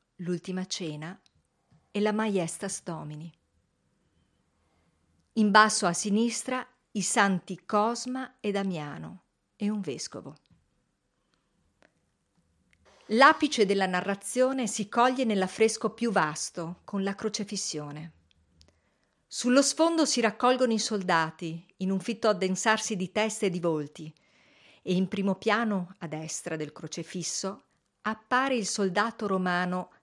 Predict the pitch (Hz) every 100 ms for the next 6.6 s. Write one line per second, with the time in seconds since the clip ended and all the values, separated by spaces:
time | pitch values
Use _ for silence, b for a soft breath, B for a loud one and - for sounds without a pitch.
0 | _ - 180 196 208 226 233 247 240 _
1 | 202 190 - - 208 190 196 190 170 147
2 | 165 165 - _ _ _ _ _ _ _
3 | 202 202 226 208 180 175 - 190 - 175
4 | 160 180 180 185 170 160 - 190 - -
5 | 156 147 - 156 151 - 160 - 156 165
6 | 160 165 151 151 - 165